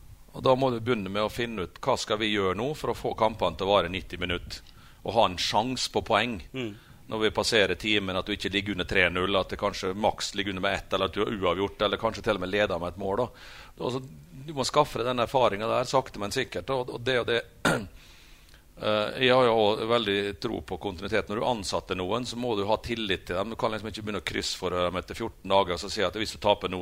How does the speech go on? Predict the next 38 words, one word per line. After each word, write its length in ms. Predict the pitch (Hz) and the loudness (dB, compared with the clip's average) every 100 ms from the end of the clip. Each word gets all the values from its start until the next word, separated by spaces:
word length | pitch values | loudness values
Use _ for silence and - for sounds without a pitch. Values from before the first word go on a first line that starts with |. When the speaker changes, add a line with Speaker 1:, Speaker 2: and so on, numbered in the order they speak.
| 85 | -6
Speaker 1:
så 80 | |
må 80 | 98 | 0
du 80 | 98 | 2
endre 240 | 101 92 | 2 0
formasjon, 560 | 95 92 90 98 98 101 | -4 -4 -4 -4 -2 2
eller 300 | 98 98 95 90 - - - - - | 2 2 2 -4 -14 -20 -20 -20 -12
hvis 160 | 110 | -8
det 100 | - 104 | 0 4
ryker 240 | 98 95 | 4 2
en 40 | 95 | 2
kamp 220 | 98 87 | 2 2
til, 200 | 98 87 | 0 0
så 120 | 101 98 | -4 -2
kan 160 | 101 | 0
hende 160 | 98 90 | 0 -2
vi 40 | |
må 80 | 87 | -2
skifte 280 | 101 92 90 | -4 -4 -6
trener, 400 | 85 101 92 85 | 0 2 2 0
eller, 240 | 87 90 98 | 0 0 -2
altså, 100 | 107 | -4
begynne 840 | 113 - 117 151 143 131 139 127 | -8 -10 -12 -12 -14 -10 -2 -2
å 40 | 104 | 2
blande. 300 | 127 131 131 | 2 2 -2
Du 80 | 131 | -4
må 180 | 151 131 | 0 2
la 140 | 131 131 104 | 6 8 6
dem 140 | 98 | 4
få 140 | - 120 110 110 107 107 101 | -2 -2 0 0 0 0 0
holde 260 | 123 123 120 | 0 0 -2
på 120 | 110 | -2
med 100 | 107 | 2
det 80 | 120 | 2
de 140 | 98 - | 0 -2
skal 140 | 101 | -2
holde 160 | 123 107 | -2 -2
på 100 | 95 | -2
med. 240 | 113 139 | -2 -2